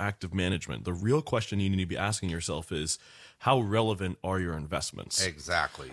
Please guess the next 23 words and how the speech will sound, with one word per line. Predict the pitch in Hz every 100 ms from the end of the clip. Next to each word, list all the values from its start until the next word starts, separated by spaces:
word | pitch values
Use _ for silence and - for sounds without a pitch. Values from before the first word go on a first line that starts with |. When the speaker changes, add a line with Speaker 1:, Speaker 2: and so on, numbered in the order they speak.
| -
Speaker 1:
How | - 123 143
relevant | 139 127 127 117 107
are | 95
they | 95 95 95
in | 95
order | 101 98 95
to | -
actually | 98 104 101
come | - - 120
back | 107 98 104
and | 95
recover | 85 - 110 90 80
from | - 101 92
this | 85 -
market? | 90 76 - - - - - -
If | 110
you | 110 170
have | 127 143 147
toxic | - 113 113 - 107
positions | - 95 113 - 98
in | 92
your | 87 85
portfolio | 98 82 104 110 113 85 69 76